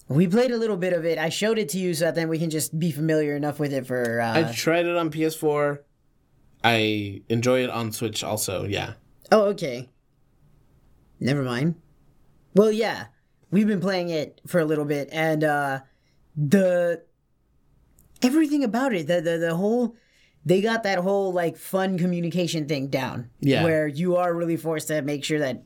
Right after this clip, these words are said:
Speaker 1: both guys are on top of whatever they're doing. At whatever point,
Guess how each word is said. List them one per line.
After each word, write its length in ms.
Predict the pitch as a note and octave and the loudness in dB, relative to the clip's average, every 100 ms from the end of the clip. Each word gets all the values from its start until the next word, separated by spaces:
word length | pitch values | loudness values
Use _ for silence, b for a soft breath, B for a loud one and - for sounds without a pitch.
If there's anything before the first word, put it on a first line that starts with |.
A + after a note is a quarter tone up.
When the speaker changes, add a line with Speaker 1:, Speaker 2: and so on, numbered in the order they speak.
| _ - | _ 0
Speaker 1:
both 260 | E3+ E3+ | 2 2
guys 340 | F3 D3 D3+ C#3+ | -2 -2 -2 -4
are 100 | D3 | -4
on 120 | D3 | -2
top 200 | D3 D3 | -2 -2
of 120 | C#3+ | -2
whatever 280 | C#3+ C#3+ D#3+ | 0 0 2
they're 120 | E3 | 0
doing. 440 | D#3 D3 C3+ C3+ C3 B B B B | 0 -2 -4 -6 -8 B B B B
At 320 | E3 D#3 - _ - | 2 2 -2 _ -2
whatever 440 | E3+ G3+ G3+ G#3+ | 2 2 2 0
point, 500 | C#3 G#3 G#3+ G#3+ - | -2 -2 -2 -2 -6